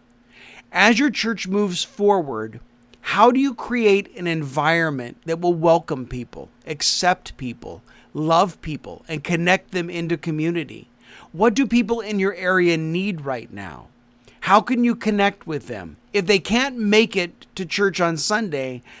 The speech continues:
then how do you help them connect with others? If you are struggling with moving your church forward during these complex times,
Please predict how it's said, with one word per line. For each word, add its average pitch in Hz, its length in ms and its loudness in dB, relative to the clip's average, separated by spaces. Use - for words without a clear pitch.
then 180 140 0
how 180 340 2
do 214 80 -2
you 214 140 0
help 190 360 -2
them 151 340 -6
connect 170 400 -4
with 170 240 -2
others? 151 640 -8
If 208 220 2
you 262 140 2
are 262 80 2
struggling 185 720 2
with 156 180 -6
moving 185 380 2
your 214 100 0
church 190 320 -4
forward 143 720 -2
during 165 540 0
these 180 260 -4
complex 160 520 -4
times, 123 640 -8